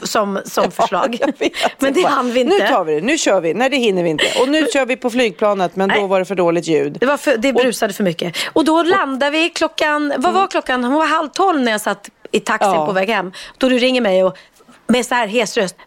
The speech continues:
Speaker 1: "Vad säger du? Ska vi, ska vi inte köra i alla fall?" <laughs> "Va? Ska vi podda nu, tycker du?" "Ja, ska vi inte göra det?"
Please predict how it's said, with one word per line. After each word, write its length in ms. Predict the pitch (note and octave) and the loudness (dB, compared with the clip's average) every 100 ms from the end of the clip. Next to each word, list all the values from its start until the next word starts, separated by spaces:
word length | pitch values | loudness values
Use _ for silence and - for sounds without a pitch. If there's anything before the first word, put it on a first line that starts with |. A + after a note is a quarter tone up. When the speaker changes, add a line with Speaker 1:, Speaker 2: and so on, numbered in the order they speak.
| - | -6
Speaker 1:
"Vad 100 | - | -2
säger 240 | F#3+ A#3+ | 0 0
du? 120 | A#3+ - - - | 0 -2 -8 -18
Ska 200 | - - | -8 -4
vi, 60 | - | -2
ska 360 | - - - G3+ | -2 -4 -6 -4
vi 40 | |
inte 120 | G#3+ | -2
köra 260 | G3+ A#3+ G3 | 0 0 0
i 20 | |
alla 140 | - D4 | 0 0
fall?" 260 | F#3 F#3 - - C#5 | -2 -2 -4 -6 -4
<laughs> 1080 | G#3+ - F4+ - - G4 D4 - - - - | -4 -4 -4 -4 -2 -2 -2 -2 -4 -6 -2
"Va? 140 | A#3+ B4 - - - | -2 -2 -6 -16 -6
Ska 140 | D#4 | -2
vi 60 | E4+ | 0
podda 340 | F#4+ D#4 D4+ | 0 0 2
nu, 400 | D4+ F4+ G4+ G#3+ | 4 4 2 -2
tycker 220 | - F#3+ F3+ | -6 -2 0
du?" 140 | F3+ - - B3+ | -2 -8 -4 -2
"Ja, 100 | - | 0
ska 100 | C4+ | -2
vi 60 | |
inte 200 | A3 - | -2 -2
göra 220 | D4+ A3 - | 2 2 0
det?" 180 | - | -4